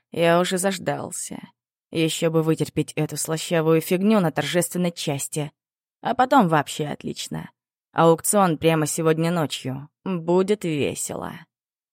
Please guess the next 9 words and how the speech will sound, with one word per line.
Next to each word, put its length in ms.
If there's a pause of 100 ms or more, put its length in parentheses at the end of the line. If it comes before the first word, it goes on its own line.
(120)
Я 240
застегнул 640
верхние 500
пуговицы 560
на 140
рубашке 760
и 80
прикрепил 640
бабочку. 720